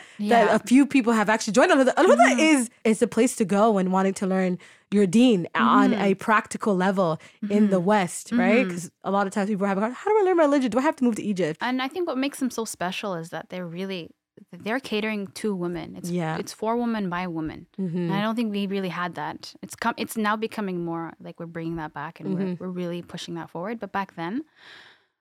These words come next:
Speaker 1: uh, like, nine, eight years ago, that was, they were, I think, the only,
Speaker 2: Yeah.
Speaker 1: the only institute that was really pushing that narrative. And alhamdulillah. So I went, um, to that,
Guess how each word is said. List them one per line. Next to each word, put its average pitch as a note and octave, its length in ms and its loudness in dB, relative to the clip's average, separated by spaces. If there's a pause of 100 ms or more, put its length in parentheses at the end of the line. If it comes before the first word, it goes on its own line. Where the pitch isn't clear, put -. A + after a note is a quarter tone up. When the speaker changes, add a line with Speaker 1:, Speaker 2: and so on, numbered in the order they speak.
(140)
Speaker 1:
uh, F3+ 180 -4
like, - 220 -12
nine, F3+ 240 -4
eight F3 200 -6
years F#3 120 -4
ago, G#3 200 -4
that F#3+ 180 -4
was, F#3 340 -12
they G3+ 200 -4
were, G3 120 -4
I E3 120 -6
think, D#3+ 260 -12
the C3+ 100 -14
only, C3 360 -12
Speaker 2:
Yeah. G#3 400 -4
Speaker 1:
the F#3 160 -4
only F#3 240 -2
institute E3+ 340 -10
that E3 100 -10
was E3 160 -12
really E3+ 220 -12
pushing - 400 -16
that E3+ 220 -16
narrative. E3+ 400 -10
And F#3 100 -12
alhamdulillah. G3+ 480 -2 (460)
So B3+ 160 0
I B3+ 80 0
went, C#4+ 520 -2
um, G#3 580 -6 (1080)
to B3 140 -4
that, A3 440 -6